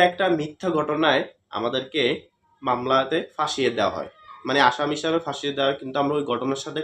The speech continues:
কোনোভাবে জড়িত না। তো সেই ক্ষেত্রে দেখা গেল, আহ, বিজ্ঞ আদালত একটা নির্দিষ্ট তারিখে শুনানি শোনানোর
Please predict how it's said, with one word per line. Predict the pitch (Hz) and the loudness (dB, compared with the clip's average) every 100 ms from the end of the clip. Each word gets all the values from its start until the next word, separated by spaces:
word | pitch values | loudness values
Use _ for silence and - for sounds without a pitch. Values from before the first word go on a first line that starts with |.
| 131 | -6
কোনোভাবে | 131 135 139 160 | 0 2 2 0
জড়িত | 165 165 165 107 | 0 0 0 -6
না। | - - _ _ _ _ _ _ - | -6 -14 _ _ _ _ _ _ -4
তো | 196 | -2
সেই | 196 208 202 | 2 4 4
ক্ষেত্রে | 214 214 190 | 2 -2 0
দেখা | 180 185 175 | 2 4 4
গেল, | 185 170 170 - _ - 117 | 6 6 4 -2 _ -4 2
আহ, | 120 123 147 | 2 2 0
বিজ্ঞ | 170 185 208 | 0 4 4
আদালত | 208 208 175 180 - _ - | 4 4 4 4 -2 _ -8
একটা | - - 170 180 180 - - 156 | -8 0 4 4 2 -6 -6 -4
নির্দিষ্ট | 196 185 - 214 208 | -2 -2 -2 -2 0
তারিখে | 175 175 180 | 0 0 -2
শুনানি | 170 165 165 180 180 - _ - | 2 4 6 6 4 0 _ -6
শোনানোর | 160 165 165 175 | 2 4 4 2